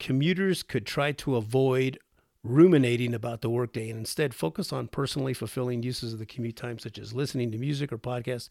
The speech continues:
or calling a friend. Other forms of commuting, such as public transit or carpooling, may also provide opportunities to socialize. So that's, again, just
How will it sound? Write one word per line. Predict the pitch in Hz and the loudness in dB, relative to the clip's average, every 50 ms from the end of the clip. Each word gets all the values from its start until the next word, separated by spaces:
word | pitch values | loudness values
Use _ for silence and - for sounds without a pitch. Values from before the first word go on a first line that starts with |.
| _ - - - - - | _ -20 -20 -8 0 2
or | 165 156 | 2 4
calling | - 165 165 160 156 151 | 4 4 4 6 6 4
a | 135 | 2
friend. | - - 156 139 113 95 92 - _ _ _ _ _ _ _ - | 2 0 0 -2 -2 -4 -10 -16 _ _ _ _ _ _ _ 0
Other | 165 151 151 156 147 | 4 4 4 4 2
forms | - 151 147 143 139 127 | 2 0 0 0 0 0
of | 139 123 | -2 -2
commuting, | - - 131 127 123 123 131 127 127 127 123 - _ _ _ _ _ _ - | -2 -2 -2 0 0 0 -2 -2 -4 -4 -6 -10 _ _ _ _ _ _ -8
such | - 139 123 - - | -4 -4 -2 -2 -2
as | 120 113 107 - | -4 -4 -6 -8
public | - - 143 135 127 135 123 - | -4 -2 -2 0 0 -2 -4 -4
transit | - - 127 131 127 123 131 123 110 | -4 -4 -2 -2 -2 -2 -4 -6 -6
or | 107 | -8
carpooling, | 101 - - 131 131 120 - 139 135 127 113 | -8 -6 -4 -4 -4 -4 -4 -6 -6 -6 -6
may | 110 110 | -6 -6
also | 117 120 117 - - | -6 -8 -8 -8 -8
provide | - 120 107 107 107 110 113 | -8 -8 -8 -8 -8 -8 -6
opportunities | 123 135 139 - 135 - - 123 120 120 113 120 113 - | -6 -6 -6 -8 -8 -6 -4 -4 -4 -4 -4 -6 -8 -8
to | - 113 107 | -12 -14 -14
socialize. | - - 98 - - - - - - - - - - - - _ _ _ _ _ _ _ _ _ _ _ _ _ _ _ _ _ _ _ _ _ _ - | -12 -14 -14 -14 -16 -16 -16 -16 -18 -20 -20 -20 -20 -20 -20 _ _ _ _ _ _ _ _ _ _ _ _ _ _ _ _ _ _ _ _ _ _ -2
So | - - 165 160 160 156 156 151 135 - - - - - - - _ - - _ _ _ _ _ | 4 6 8 8 10 10 8 8 6 4 -2 -10 -20 -20 -20 -20 _ -20 -20 _ _ _ _ _
that's, | - 180 175 - - | 2 2 2 2 0
again, | 156 175 147 160 151 120 110 117 123 | -2 0 4 4 4 4 2 -2 -2
just | 170 175 160 - - | -2 -2 0 -2 -4